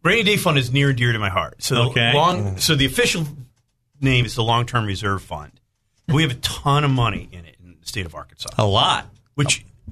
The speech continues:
Speaker 1: sounds really good, and it's, it's kinda good. You, you wanna have a rainy day fund, but ours is really big. And the thing that fr-,
Speaker 2: What is
Speaker 1: frustrates
Speaker 2: it now?
Speaker 1: Do you remember?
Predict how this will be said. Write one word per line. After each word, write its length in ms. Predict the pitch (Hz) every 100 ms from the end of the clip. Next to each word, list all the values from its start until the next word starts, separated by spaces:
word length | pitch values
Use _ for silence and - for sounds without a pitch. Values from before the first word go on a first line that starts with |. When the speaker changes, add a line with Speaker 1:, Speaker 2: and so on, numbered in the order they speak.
| - _
Speaker 1:
sounds 400 | - 277 285 277
really 180 | 480 208
good, 160 | 156 180
and 100 | 269
it's, 220 | 415 -
it's 200 | 233 196
kinda 280 | - 170 143
good. 280 | 120 117 147
You, 100 | 143
you 140 | 143
wanna 160 | 139 165
have 160 | 143 127
a 40 |
rainy 260 | 120 117 110
day 180 | 107 104
fund, 420 | 104 98 98 - _ _ _ _ _ - -
but 120 | 123
ours 240 | 147 226 262
is 120 | 214
really 280 | 208 165 135
big. 500 | - 107 76 - _ _ _
And 280 | 127 120 113
the 80 | 120
thing 240 | - 226 208
that 140 | 147
fr-, 320 | - - -
Speaker 2:
What 60 | 143
is 60 | 156
Speaker 1:
frustrates 180 | 147 135 104
Speaker 2:
it 20 |
now? 240 | 101 95 - -
Speaker 1:
Do 80 | 139
you 120 | 156
remember? 280 | 160 160